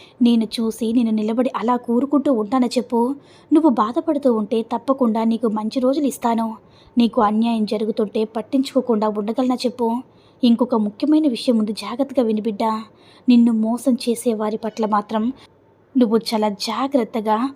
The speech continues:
మొండిగా ఉండాలమ్మా. నా మీద నమ్మకం ఉంచు.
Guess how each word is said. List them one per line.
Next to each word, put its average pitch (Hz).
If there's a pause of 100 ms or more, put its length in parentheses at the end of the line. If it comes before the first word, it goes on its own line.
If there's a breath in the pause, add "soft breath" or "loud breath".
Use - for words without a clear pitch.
(180)
మొండిగా 330
ఉండాలమ్మా. 226 (480 soft breath)
నా 202
మీద 269
నమ్మకం 277
ఉంచు. 226